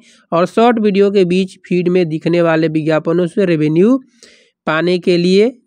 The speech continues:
नई शर्त स्वीकार करें।" तो यहाँ पर हम क्लिक कर देंगे, देखिए, और स्वीकार करें पर उसके बाद दोस्तों आपको क्या करना है, देखिए यहाँ पर बुनियादी शर्त,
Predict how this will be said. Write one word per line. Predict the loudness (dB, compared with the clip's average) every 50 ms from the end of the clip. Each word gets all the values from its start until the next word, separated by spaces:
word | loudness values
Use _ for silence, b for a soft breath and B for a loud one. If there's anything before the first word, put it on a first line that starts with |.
| -4
नई | -2 0 2 2 0
शर्त | -2 -2 -2 -2 -2 -2 -4 -2 -2 -2 -2 -2 -6 _ _
स्वीकार | _ -8 -4 -4 -2 -2 -2 -2 -2 -2 -4 -4
करें।" | -2 -2 0 0 0 -2 -2 -6
तो | _ -2 0
यहाँ | 0 0 0 0
पर | 0 0 0
हम | 0 0 -2 -4 -6 B B B B B
क्लिक | -4 -2 0 0 -2 0
कर | -2 -2 0
देंगे, | 2 0 0 2 0 0
देखिए, | 2 2 0 0 0 0 0
और | 0 0
स्वीकार | -2 -2 -4 -4 -2 -2 -2 -2 -2
करें | -2 -2 0 0 0
पर | 0 0 0 0 0 -4 -14 B B B B B B B B -4
उसके | -4 -2 0 0 0
बाद | 0 2 0 0 0
दोस्तों | 0 0 0 0 0 0 0 0 0 0
आपको | -2 -2 -2 0 0 -2 0
क्या | 0 0 -2
करना | 0 0 0 0 2 2 0
है, | 0 0 -4 -6 -8 b b b b b b b b -2
देखिए | -2 -2 0 2 2 2
यहाँ | 4 2 0
पर | 0 0 0 0
बुनियादी | 2 2 2 2 2 2 0 0 0 -2
शर्त, | 0 0 0 -2 -2 -2